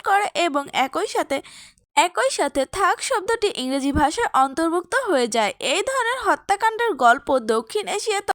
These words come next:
তথা ভারতের সাধারণ জনগণের কাছে বেশ কৌতূহলপূর্ণ ছিল।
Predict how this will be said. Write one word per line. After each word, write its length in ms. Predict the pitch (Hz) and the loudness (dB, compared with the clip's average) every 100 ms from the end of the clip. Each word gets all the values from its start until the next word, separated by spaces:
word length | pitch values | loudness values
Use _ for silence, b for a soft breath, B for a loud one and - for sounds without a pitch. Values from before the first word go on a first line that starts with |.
| - | 4
তথা 320 | 359 415 453 | 4 6 2
ভারতের 520 | 330 277 240 247 392 | 2 2 0 0 -4
সাধারণ 460 | 480 427 403 440 415 | -2 -2 0 0 0
জনগণের 540 | 359 285 294 330 381 | 0 0 -2 -2 -2
কাছে 280 | 440 349 359 | -2 -2 -2
বেশ 240 | 262 262 - | -2 -2 -2
কৌতূহলপূর্ণ 680 | 262 240 302 339 330 370 392 523 | -4 -2 -2 -4 -4 -6 -4 -4
ছিল। 260 | - 247 | -2 -2